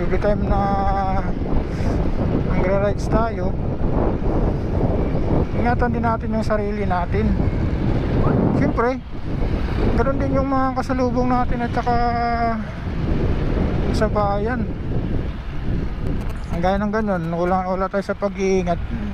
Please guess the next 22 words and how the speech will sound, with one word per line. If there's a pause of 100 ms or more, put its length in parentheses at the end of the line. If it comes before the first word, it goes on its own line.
Alam
mo,
kung (640)
takbo
lang
nun
is
na
mga (720)
fifty,
forty (180)
o
sixty, (960)
hindi
naman
mangyayaring
ganun
eh. (320)
Sobrang
bilis
yun,
baka,